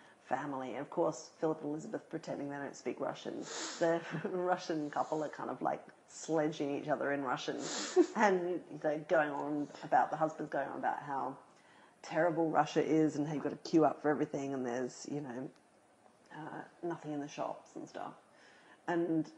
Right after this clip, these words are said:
Philip and Elizabeth are just pretending they don't understand. And of course, then the next scene, like, two scenes along, is Philip and Elizabeth just pointlessly digging this hole. <laughs> Like, it's sort of, this series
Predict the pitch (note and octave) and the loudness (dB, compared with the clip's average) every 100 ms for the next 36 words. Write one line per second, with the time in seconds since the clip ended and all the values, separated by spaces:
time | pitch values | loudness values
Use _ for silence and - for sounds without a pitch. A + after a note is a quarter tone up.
0 | - D#3+ D3+ D3 D3 C#3 C3+ C#3 - - | -4 -2 -2 -4 -8 -6 -8 -8 -12 -16
1 | - D3 C#3 D3 D3+ - E3 D3 D#3 D3+ | -12 -8 -8 -8 -10 -12 -8 -6 -6 -6
2 | - - _ _ - - - G3+ - F#3 | -8 -12 _ _ -20 -4 0 0 0 0
3 | F3+ E3 D#3+ E3 - - _ - E3+ E3 | 2 2 2 2 -6 -16 _ 0 2 2
4 | C3 G#2+ - - - E3 D#3 D3 C#3+ C3+ | 0 -4 -6 -10 -2 0 0 -2 -4 -4
5 | B2 D3 B2+ - - D3 - F3 E3 - | -6 -6 -8 -6 -6 -6 -4 -2 -2 -4
6 | D#3+ D3 D3+ D#3+ - - D3+ - - C#3+ | -6 -6 -2 -4 -4 -14 -14 -10 -6 -6
7 | D3+ - D3 D3+ D3+ C#3+ C3+ - C3 C3 | -6 -2 0 2 0 0 -4 0 4 4
8 | B2+ D3 - - - G#3+ - - F#4 - | 2 -4 -12 2 6 6 4 12 12 12
9 | - - - - G#3+ - F#3+ F3+ E3 - | -6 -14 -4 2 2 2 4 4 2 -4
10 | - - - - - - _ _ _ _ | -18 -20 -20 -20 -20 -20 _ _ _ _
11 | _ _ _ - _ - - - - F3 | _ _ _ -20 _ -20 -20 -18 -8 0
12 | G#3 G#3 B3 A3 G3 E3+ D#3 | 0 4 6 8 10 8 6